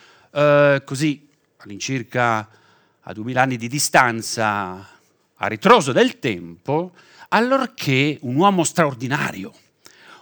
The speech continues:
un uomo davvero unto in modo potente da parte di Dio, di nome Paolo, l'apostolo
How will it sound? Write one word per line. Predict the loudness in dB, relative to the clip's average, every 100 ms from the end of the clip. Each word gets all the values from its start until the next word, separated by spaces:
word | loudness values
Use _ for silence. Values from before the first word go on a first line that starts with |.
| -10
un | 2
uomo | 6 8 8 8 6 0
davvero | -2 -2 0 0 0 0 -2 -6 _
unto | 4 6 4 -2 -6
in | -6
modo | -6 -6
potente | -8 -4 0 0 0 -4 -6
da | -4
parte | 2 2 2 -2 -8
di | 0
Dio, | 4 6 6 6 2 -4 _ _ _ _ _
di | -8 -2
nome | 0 2 2 2 -2 _ _ _ _ _ _
Paolo, | 2 2 2 -8 -10 -12 -12 _ _ _ _ _ _ -12
l'apostolo | -8 -2 -2 -2 -14 -16 -16 -20